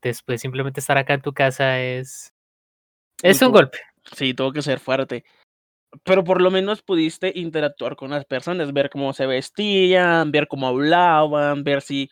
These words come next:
Speaker 2: preguntaban mucho o no, si, si, sí, como hacerte una idea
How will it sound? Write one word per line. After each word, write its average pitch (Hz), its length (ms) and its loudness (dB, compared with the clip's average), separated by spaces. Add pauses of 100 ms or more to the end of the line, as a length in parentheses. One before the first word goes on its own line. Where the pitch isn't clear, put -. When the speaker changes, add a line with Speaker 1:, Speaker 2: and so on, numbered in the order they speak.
(300)
Speaker 2:
preguntaban 143 580 -2
mucho 143 380 -6
o 131 160 -4
no, 170 520 -2
si, 143 260 -6
si, - 200 -20 (380)
sí, 294 220 -4
como 180 380 -2
hacerte 180 360 0
una 214 140 -4
idea 214 360 4